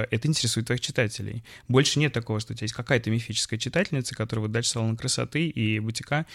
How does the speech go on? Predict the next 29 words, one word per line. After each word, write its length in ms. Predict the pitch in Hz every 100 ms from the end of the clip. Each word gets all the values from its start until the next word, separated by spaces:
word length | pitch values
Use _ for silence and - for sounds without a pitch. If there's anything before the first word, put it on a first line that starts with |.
| - -
не 120 | 120
ходит. 560 | - 117 98 98 - - - -
А, 220 | - 104
в 80 | 107
общем, 400 | 151 - 123 110
м, 300 | 113 110 107
как 180 | 113 110
Москва 380 | 113 - 170 190 - -
похорошела 440 | 120 120 - 107
при 120 | 107
Се-, 280 | 110 113 110
Сергее 380 | - 117 117 113
Семёновиче, 580 | 110 113 110 110 - 120
так, 180 | 127 131
мне 80 |
кажется, 340 | 131 131 - 123
и 120 | 120
люди 260 | 123 156 113
похорошели 580 | - - 113 113 170 170
и 20 |
стали 300 | - 120 117 - -
сильно 400 | - 147 151 123
более 260 | 113 110
разно-, 320 | 110 110 110 110
м, 380 | - 117 - - - -
разносторонними, 1080 | 120 120 120 117 113 117 117 107 101 98
да, 200 | 95 107
что 240 | 117 - 104
ли. 160 | 101